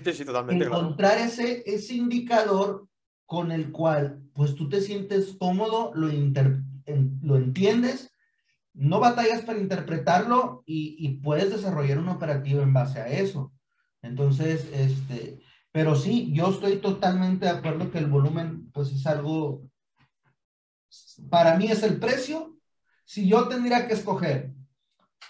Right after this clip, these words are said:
Speaker 2: en un solo indicador, en un solo indicador, este, aparte de las EMAS, porque para mí las EMAS no es un indicador, porque es el precio suavizado,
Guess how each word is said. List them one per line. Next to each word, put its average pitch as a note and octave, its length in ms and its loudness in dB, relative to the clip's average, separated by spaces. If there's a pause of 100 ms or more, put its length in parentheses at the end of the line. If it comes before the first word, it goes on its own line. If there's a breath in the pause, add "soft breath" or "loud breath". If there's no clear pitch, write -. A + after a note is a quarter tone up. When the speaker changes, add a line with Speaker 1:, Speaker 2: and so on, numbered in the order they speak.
(260)
Speaker 2:
en D#3+ 680 2
un C#4 240 -2
solo C4 240 0
indicador, F#3+ 760 -2 (340)
en D#3+ 320 2
un B3 160 0
solo G#3+ 240 0
indicador, E3 800 -2 (480)
este, C3 1000 -6 (220 soft breath)
aparte E3 420 2
de G#3+ 60 4
las D3 180 2
EMAS, G3 240 0
porque D#3+ 220 -6
para C#3 220 0
mí C#3 120 4
las F3 220 0
EMAS F3+ 320 2
no E3+ 140 0
es D#3+ 120 -4
un E3+ 100 -6
indicador, D#3 600 0
porque - 240 -4
es C3+ 100 2
el D3 180 -2
precio D3+ 380 0
suavizado, C3+ 880 0